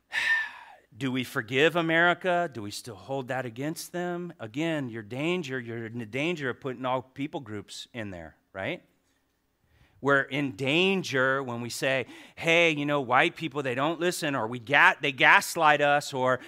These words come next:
you know, I, we get in danger when we start to use that kind of language, and the world's teaching us to do it, and I'm saying, "Church, stop it."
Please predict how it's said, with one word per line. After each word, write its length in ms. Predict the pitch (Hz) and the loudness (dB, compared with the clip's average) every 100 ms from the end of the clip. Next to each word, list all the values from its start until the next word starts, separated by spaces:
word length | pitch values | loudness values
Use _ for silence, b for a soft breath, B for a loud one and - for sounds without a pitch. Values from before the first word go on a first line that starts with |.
| B | B
you 140 | 156 | 4
know, 220 | 165 156 160 | 8 8 6
I, 220 | 135 147 - _ _ _ _ | 4 2 -4 _ _ _ _
we 200 | 117 127 | -8 -4
get 180 | 131 170 | 0 2
in 240 | 165 147 | 2 0
danger 760 | 139 156 190 202 196 147 147 139 | 0 2 4 4 2 2 2 2
when 220 | 143 143 | 0 -2
we 100 | 139 | -4
start 400 | - - 147 - | -4 2 2 2
to 100 | 143 | -6
use 800 | 139 147 175 202 196 175 139 - | -8 -4 2 4 4 2 -2 2
that 220 | 147 139 | 2 2
kind 300 | - 147 139 | 0 0 -2
of 140 | 131 | -4
language, 480 | 131 135 156 127 113 | -2 0 0 -2 -6
and 120 | 120 | -6
the 60 | 120 | -6
world's 320 | 113 143 170 | 0 0 0
teaching 340 | - 202 - 202 | -4 -8 -6 -4
us 140 | - | -4
to 60 | 147 | 0
do 160 | 175 | 0
it, 80 | 151 | 2
and 100 | 135 | 2
I'm 160 | 139 156 | 2 2
saying, 280 | - 151 135 | 0 -2 0
"Church, 280 | 180 156 | 0 0
stop 520 | - - - 180 202 | 0 0 10 10 10
it." 120 | 139 | 6